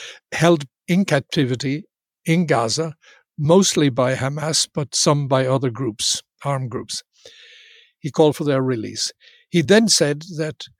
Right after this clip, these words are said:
humanitarian aid must be provided to the Palestinian people in Gaza. There is around two million people lacking food, clean water, medicines, shelter. Uh, seventy percent of the houses have been apparently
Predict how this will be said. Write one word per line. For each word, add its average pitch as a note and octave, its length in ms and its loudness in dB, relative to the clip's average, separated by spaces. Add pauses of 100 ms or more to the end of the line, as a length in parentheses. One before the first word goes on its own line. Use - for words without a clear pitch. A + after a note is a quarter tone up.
humanitarian F3 800 4
aid D#3 240 4
must D#3 280 -2
be D#3+ 140 0
provided D3+ 640 0
to D3+ 140 0
the C#3+ 100 0
Palestinian D3 600 -4
people C3+ 280 -4
in A2 100 -8
Gaza. A2+ 380 -8 (240)
There C#3+ 140 -6
is B2+ 160 -8 (360)
around C#3 320 -4
two G#3+ 120 6
million F3+ 480 4 (260)
people D#3+ 400 -2 (240)
lacking D3 360 -6
food, F3 500 2 (720)
clean D3+ 260 0
water, D#3 460 2 (580)
medicines, D3 680 0 (360)
shelter. - 540 2 (1040)
Uh, E3 180 -4
seventy G#3+ 320 2
percent G3 400 2
of F3 60 -2
the D#3 80 -6
houses F#3+ 340 -2
have C3 100 -10
been C#3+ 260 -8 (140)
apparently C#3 540 -6